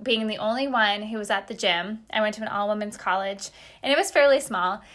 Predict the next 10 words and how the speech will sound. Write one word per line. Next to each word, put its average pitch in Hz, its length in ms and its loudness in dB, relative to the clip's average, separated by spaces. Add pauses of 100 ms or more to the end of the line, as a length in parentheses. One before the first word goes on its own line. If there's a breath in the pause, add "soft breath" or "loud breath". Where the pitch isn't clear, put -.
(280 loud breath)
Um, 208 400 2
I 233 80 0
would 240 100 0
be 247 160 -2
there 202 480 2
really 277 460 -2
early 220 480 0
in 208 120 -6
the 202 60 -6
morning 196 600 -6